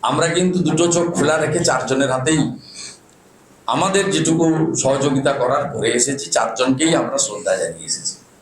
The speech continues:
আপনি দয়া করে, মুখ্যমন্ত্রী একটা চোখ বন্ধ আমরা সবাই জানি, কিন্তু মুখ্য সচিব, বিপর্যয় মোকাবিলা দপ্তরের সচিব এবং জেলা শাসক মালদা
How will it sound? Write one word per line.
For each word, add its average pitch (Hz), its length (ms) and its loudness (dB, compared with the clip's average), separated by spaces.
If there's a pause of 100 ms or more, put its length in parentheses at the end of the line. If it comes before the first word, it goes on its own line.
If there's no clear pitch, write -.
(300)
আপনি 143 220 0
দয়া 127 260 2
করে, 156 500 0 (180)
মুখ্যমন্ত্রী 185 500 0
একটা 185 300 0
চোখ 185 160 2
বন্ধ 151 280 2
আমরা 143 220 2
সবাই 123 300 0
জানি, 120 260 -2 (720)
কিন্তু 135 200 2
মুখ্য 180 180 0
সচিব, 208 440 2 (1800)
বিপর্যয় 175 460 2
মোকাবিলা 170 480 2
দপ্তরের 175 420 0
সচিব 165 460 2
এবং 165 280 2
জেলা 156 220 2
শাসক 170 320 0
মালদা 117 500 -2